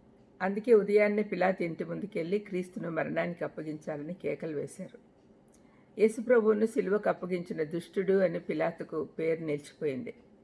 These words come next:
యూదులతో పిలాతు సంబంధం ఎప్పుడూ సాఫీగా లేదు. ఎప్పుడు గొడవలే. రోమీలకు ఉండాల్సిన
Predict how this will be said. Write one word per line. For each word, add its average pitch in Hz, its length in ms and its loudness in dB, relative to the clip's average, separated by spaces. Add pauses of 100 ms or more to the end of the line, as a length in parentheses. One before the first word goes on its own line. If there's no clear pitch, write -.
(760)
యూదులతో 233 500 4
పిలాతు 196 420 2
సంబంధం 175 500 -2
ఎప్పుడూ 190 440 2
సాఫీగా 160 540 -2
లేదు. 147 300 -2 (600)
ఎప్పుడు 214 320 2
గొడవలే. 170 520 4 (880)
రోమీలకు 208 520 4
ఉండాల్సిన 170 720 -2